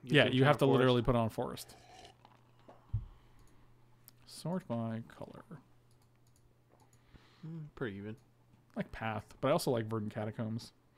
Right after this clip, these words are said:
Speaker 2: Path is probably not coming back here.
Speaker 1: Path is too good.
Speaker 2: Gu-, guys, we're playing Day of Judgment. <laughs> We're not gonna be taking mana accelerants to accelerate into our Day of Judgment.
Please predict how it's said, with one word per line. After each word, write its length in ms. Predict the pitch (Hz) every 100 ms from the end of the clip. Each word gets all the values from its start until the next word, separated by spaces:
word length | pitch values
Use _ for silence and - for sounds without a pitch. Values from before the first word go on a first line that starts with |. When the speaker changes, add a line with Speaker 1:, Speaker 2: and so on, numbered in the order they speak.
| - - - -
Speaker 2:
Path 260 | 196 202
is 100 | 143
probably 220 | - 117
not 160 | 110 117
coming 200 | 110 107
back 240 | 113 113
here. 180 | 113 113 - - - _ _ - - - - - -
Speaker 1:
Path 220 | 139 135
is 120 | 123 -
too 140 | 127
good. 200 | 123 120 - - - _ _ _ _ _ - 240 214 - -
Speaker 2:
Gu-, 260 | 165 - -
guys, 200 | 208 226
we're 80 | 233
playing 240 | 226 294
Day 160 | 202 196
of 100 | 175
Judgment. 480 | 147 120 120 147 - - 202 -
<laughs> 260 | 175 -
We're 120 | 196
not 160 | 208 226
gonna 120 | 269
be 100 | 214
taking 460 | 196 202 190 170 160 - - - - -
mana 380 | 170 165 170 175
accelerants 600 | 160 - 160 147 143 131
to 100 | 160
accelerate 580 | 143 - 156 151 147 151
into 280 | 156 143 156
our 100 | 135
Day 140 | 135 135
of 100 | 123
Judgment. 500 | 123 - 131 -